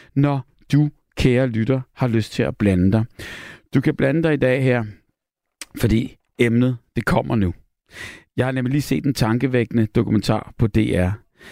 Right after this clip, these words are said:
Den hedder, øh, Forfulgt af politiet. I dokumentaren, der oplever man, hvordan en familie fra Vejle igennem flere år igen og igen er blevet opsøgt af den samme gruppe betjente. Politiet, de kommer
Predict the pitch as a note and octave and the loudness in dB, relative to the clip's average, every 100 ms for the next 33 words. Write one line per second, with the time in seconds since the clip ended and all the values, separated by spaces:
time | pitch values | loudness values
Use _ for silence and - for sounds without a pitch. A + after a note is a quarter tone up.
0 | - B2 A#2 A#2+ A2+ G#2 G2+ F#2+ F#2+ - | -6 -2 0 0 0 0 0 0 0 0
1 | - C#3 - - A#2+ - - - - _ | 0 0 -2 0 -2 0 0 0 -4 _
2 | - - - - C3+ D3 C3+ C#3 - E3+ | -18 -16 -10 -2 0 0 -2 -2 0 -2
3 | - D#3 - G2 A2+ C3 F#2+ A#2 G#2+ F#2+ | -2 -4 -2 0 0 0 0 0 0 0
4 | G2+ G2+ A#2 - A2+ B2+ - D#3 - G2 | 0 0 0 0 2 2 2 -4 -2 -6
5 | F#2 F#2 G2 C3+ - C#3+ D3+ D3 - E3+ | -2 0 2 2 0 0 0 0 0 2
6 | G#3 - C#3 - - - D3 - E3+ F3+ | 2 0 -4 -6 -10 -4 -2 2 0 2
7 | - - A#2+ B2+ - B2+ C#3 - - B2+ | -2 0 -2 -2 -4 0 0 -2 0 -2
8 | - - C3+ - _ _ _ - F3 G3 | 0 -2 -4 -6 _ _ _ -6 -2 -2
9 | - F#2 G#2 A#2 - A#2 A2 A2 _ - | -2 0 2 0 0 0 0 -2 _ -4
10 | B2+ - G2 F2+ A#2+ _ - - - D#3 | 0 2 2 0 -6 _ -20 -12 -2 0
11 | - B3 F#3+ D#3+ D#3+ - C#3+ | 2 0 0 -2 -2 0 -2